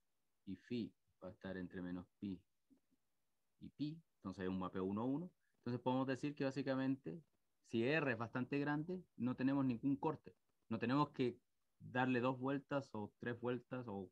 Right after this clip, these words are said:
las vueltas que sean a nuestro plano complejo de partida. Simplemente porque si yo parto de un número complejo bastante grande, no importa las vueltas que me dé, yo no voy a sentir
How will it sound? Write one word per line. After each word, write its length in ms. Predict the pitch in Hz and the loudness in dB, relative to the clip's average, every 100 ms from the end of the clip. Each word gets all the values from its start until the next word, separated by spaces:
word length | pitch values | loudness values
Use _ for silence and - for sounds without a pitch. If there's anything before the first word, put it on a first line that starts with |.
| - | -10
las 180 | 92 - | -10 -6
vueltas 260 | 110 104 107 | -6 -6 -8
que 120 | 113 | -8
sean 260 | 131 139 - _ _ _ _ _ | -4 -4 -6 _ _ _ _ _
a 120 | 101 104 | -2 0
nuestro 320 | 107 - 107 | 0 -2 -2
plano 240 | 117 123 | 0 0
complejo 420 | 120 120 120 120 | 0 0 0 0
de 60 | 120 | -2
partida. 440 | 110 107 135 95 - _ _ _ _ _ _ - | -2 -2 -2 -2 -6 _ _ _ _ _ _ -2
Simplemente 560 | 131 143 143 143 170 | 0 2 2 2 0
porque 480 | 165 143 143 165 190 _ _ _ _ _ _ _ _ _ _ | -2 -2 -2 -2 -4 _ _ _ _ _ _ _ _ _ _
si 180 | - 110 | -2 2
yo 160 | 113 | 2
parto 520 | 131 147 139 104 85 - _ _ _ _ _ _ _ _ _ _ _ _ _ | 4 4 2 -4 -6 -8 _ _ _ _ _ _ _ _ _ _ _ _ _
de 160 | 101 98 | -6 0
un 140 | 98 | 2
número 300 | 107 110 110 | 2 2 0
complejo 460 | 110 104 123 117 90 | 0 0 -2 -2 -4
bastante 420 | 85 107 101 120 | -6 -6 -4 -2
grande, 480 | 135 165 135 104 101 _ _ _ _ _ _ _ - | 0 2 2 0 -8 _ _ _ _ _ _ _ -2
no 100 | 113 | 0
importa 640 | 110 - 139 135 - - _ _ _ _ - | 0 2 0 0 -8 -10 _ _ _ _ -6
las 180 | 95 | -4
vueltas 340 | 87 107 104 110 | 0 -2 -2 -4
que 140 | 127 | -2
me 120 | 123 | 0
dé, 260 | 139 175 175 _ _ _ _ _ _ _ _ | 0 0 -4 _ _ _ _ _ _ _ _
yo 140 | 110 123 | 0 4
no 100 | 131 | 6
voy 120 | 139 | 4
a 40 | |
sentir 540 | 139 139 135 151 180 | 4 2 2 0 0